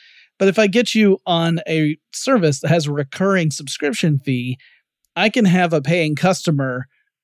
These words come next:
for, you know, an indeterminate amount of time. It's not just a, a one-time thing. So Tim Cook has really pushed the company into that kind of revenue model. However,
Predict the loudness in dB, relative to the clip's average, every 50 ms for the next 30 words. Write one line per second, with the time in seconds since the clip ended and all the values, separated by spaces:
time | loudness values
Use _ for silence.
0 | _ -2 0 2 2 4 2 2 0 -4 -8 _ _ _ _ _ _ _ _ _
1 | _ _ -4 -2 -2 0 0 -2 -4 -6 -6 _ _ _ _ _ _ -4 -4 -4
2 | -4 -6 -2 2 2 2 2 0 0 0 0 2 2 0 0 0 -2 0 0 0
3 | -2 -2 -2 -4 -4 -4 -4 -10 -14 -14 -14 -8 -2 -2 -2 0 0 -2 -4 0
4 | 0 0 0 0 -2 -2 -4 -4 -2 -2 -2 0 0 0 0 -2 -2 -2 -4 -4
5 | -4 -4 -4 -4 -8 -12 -20 _ -20 -20 -20 _ _ _ _ _ -6 2 4 4
6 | 4 4 2 _ _ _ _ _ -2 0 0 0 2 4 2 2 2 2 0 0
7 | 0 0 0 2 2 2 2 2 0 0 0 -2 0 0 -2 -2 -4 0 0 0
8 | -2 -2 -4 -6 -4 -2 -2 -2 -2 0 0 2 2 2 0 0 -2 -2 -2 -4
9 | _ _ _ -16 -6 -4 -2 -2 0 0 0 0 0 -2 -4 -4 -2 0 0 0
10 | 0 0 0 0 0 -2 -2 0 0 0 0 0 -2 -4 _ _ _ _ _ _
11 | _ -2 0 2 4 4 4 4 4 2 2 0